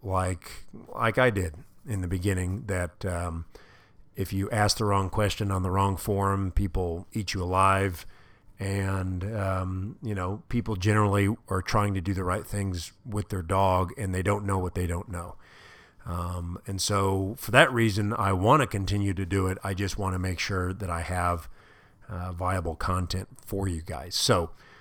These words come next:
um, without beating a dead horse, that's basically the whole reason for this episode, was just to give you guys an update, let you know that I'm still alive, I'm well,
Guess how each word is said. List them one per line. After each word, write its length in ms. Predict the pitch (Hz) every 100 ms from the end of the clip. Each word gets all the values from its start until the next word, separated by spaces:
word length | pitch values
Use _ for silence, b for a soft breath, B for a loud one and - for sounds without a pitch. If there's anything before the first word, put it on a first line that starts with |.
| B B -
um, 540 | 101 101 98 92 92 - _ _ _ _ -
without 520 | 113 120 117 - 110 92
beating 280 | 127 127
a 40 | 113
dead 240 | 110 113
horse, 480 | 101 120 131 - -
that's 340 | - 104 101 92
basically 880 | 85 113 117 131 - 107 107 104 120 110
the 120 | 95
whole 200 | 101 104
reason 340 | 92 104 101 98
for 100 | 101
this 180 | 98 90
episode, 600 | 92 117 - 117 127 127
was 220 | 95 82
just 400 | 87 90 101 - -
to 100 | 90
give 260 | 92 101
you 80 | 98
guys 240 | 101 98 95
an 60 |
update, 420 | 101 123 135 127 -
let 220 | 92 90 87
you 60 |
know 240 | 92 92 87
that 160 | 85 -
I'm 120 | 85 76
still 240 | - 107
alive, 520 | 85 90 110 113 104 - B B B -
I'm 380 | 87 87 82
well, 480 | 85 107 110 110 98